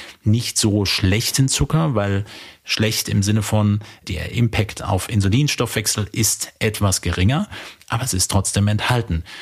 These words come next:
Und wenn da eine Kombination stattfindet, durchaus auch etwas, was, ähm, äh, dann verschiedene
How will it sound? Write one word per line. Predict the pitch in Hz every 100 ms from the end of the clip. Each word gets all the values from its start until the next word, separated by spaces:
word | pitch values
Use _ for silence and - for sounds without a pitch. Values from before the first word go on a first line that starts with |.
| - -
Und | 110
wenn | 104 113
da |
eine | 107 98
Kombination | - 101 95 87 104 123
stattfindet, | - 120 - 139 139 -
durchaus | 113 107 107 107
auch | 110
etwas, | 104 107 110 104
was, | 101 95 - - - - -
ähm, | 101 101 101 98 -
äh, | 101 104
dann | 101 98
verschiedene | - - 127 131 110 104 101